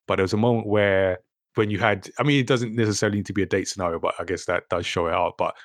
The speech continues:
where you have a, a doubt <laughs> over the other person, whatever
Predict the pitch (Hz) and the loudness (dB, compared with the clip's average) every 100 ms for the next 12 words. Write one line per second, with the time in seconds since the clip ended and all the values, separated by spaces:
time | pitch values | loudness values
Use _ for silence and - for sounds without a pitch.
0 | - 98 95 95 92 92 - _ _ 117 | -6 -2 0 0 0 -4 -8 _ _ -2
1 | 104 104 107 101 101 98 - - 87 104 | 0 2 2 2 2 0 -2 -8 0 4
2 | 107 - - - - 117 - - - - | 4 2 -2 -4 0 0 -2 -6 -2 0
3 | - 104 92 95 104 95 - 107 104 - | 0 -4 -4 0 0 0 -2 -2 -2 -2
4 | 104 98 98 95 98 | 0 0 0 0 0